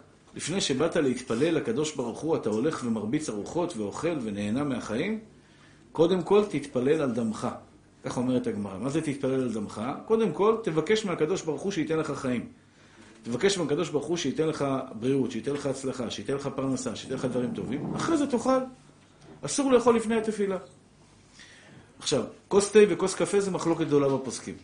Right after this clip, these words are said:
מרן כותב, "מים מותר לשתות". מים מותר לשתות.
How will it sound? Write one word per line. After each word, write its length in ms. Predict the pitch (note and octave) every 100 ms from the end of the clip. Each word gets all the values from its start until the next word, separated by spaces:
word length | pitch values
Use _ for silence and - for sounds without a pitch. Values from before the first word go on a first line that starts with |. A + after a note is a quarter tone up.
| - - - A#2+
מרן 240 | D3+ G#3+
כותב, 280 | F3+ E3 F#3
"מים 400 | D#3 G3+ G3+ G3+
מותר 280 | F3+ - D#3+
לשתות". 400 | C3+ - - - - - - - - - - _ _
מים 260 | C3 F#3 G3+
מותר 240 | D#3 D#3+
לשתות. 340 | C3+ G#2+ -